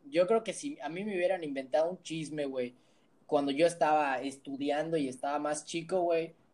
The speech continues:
pues obviamente no tenía la preparación personal y social que tengo hasta ahorita. Entonces tal vez sí me hubiese afectado y eso la neta no está chido, güey, no está tan cool, güey.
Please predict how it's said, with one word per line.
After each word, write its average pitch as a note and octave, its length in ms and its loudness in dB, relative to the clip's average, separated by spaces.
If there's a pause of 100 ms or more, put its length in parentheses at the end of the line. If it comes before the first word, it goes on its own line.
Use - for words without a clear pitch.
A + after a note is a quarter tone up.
pues C#3+ 160 -4
obviamente F3+ 440 10
no F3 120 0
tenía D#3+ 380 2
la C3+ 280 0
preparación D3+ 880 -4
personal C#3 640 -4
y C3+ 120 -2
social C#3+ 440 0
que D#3 100 -4
tengo D3 200 -4
hasta C3 120 -6
ahorita. D3 500 0 (240)
Entonces E3 440 -2
tal F3 180 10
vez F3 140 2
sí E3+ 120 -4
me D#3+ 80 2
hubiese D#3 220 4
afectado D3+ 480 4
y C#3+ 140 2
eso D#3+ 160 0
la C3+ 160 2
neta C#3+ 240 0
no C3 180 -6
está B2 300 -8
chido, C3+ 340 -8
güey, A2+ 160 -14
no C3 100 -14
está C3 180 -18
tan B2 160 -6
cool, C3+ 360 -6
güey. A#2 220 -16